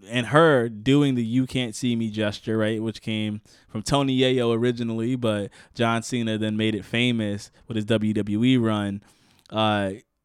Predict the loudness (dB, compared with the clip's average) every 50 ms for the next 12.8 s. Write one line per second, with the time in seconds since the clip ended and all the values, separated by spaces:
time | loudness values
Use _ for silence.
0 | _ -2 0 0 2 2 2 2 4 4 4 4 4 2 0 0 -2 -4 -4 -4
1 | -2 -4 -2 -2 -2 -2 0 0 -2 -2 -2 -2 0 0 -2 -4 -4 -4 -2 0
2 | 0 0 -2 -4 -4 -4 -4 -4 -4 -4 -4 -4 -4 -2 -4 -4 -2 0 2 2
3 | 2 2 0 -2 -4 -8 -12 -20 -20 -20 _ _ -2 -2 0 0 -2 -2 -2 -2
4 | 0 0 0 0 0 0 -2 -2 -2 -2 0 2 2 2 2 2 0 0 -2 0
5 | 2 4 4 6 4 4 2 0 0 0 0 0 -2 -6 -10 -16 -20 _ _ _
6 | _ _ _ _ _ _ _ -2 2 4 4 4 4 2 0 0 0 0 0 0
7 | 2 4 4 4 4 2 0 0 0 0 0 0 -2 -2 0 0 2 2 2 2
8 | 2 2 2 2 0 -2 -4 -6 -6 -6 -8 -4 0 0 2 2 2 0 0 0
9 | 2 2 2 2 0 0 0 2 2 2 2 2 2 2 2 2 2 0 -2 -6
10 | -4 -2 -2 0 -2 0 0 0 0 0 0 -2 -4 -2 -2 -2 0 -2 -2 -2
11 | -4 -2 -2 -4 -6 -8 -8 -8 -6 -2 0 0 0 0 0 -2 -4 -4 -4 -4
12 | -4 -4 -4 -6 -6 -4 -2 -2 0 0 -2 -4 -8 -14 -20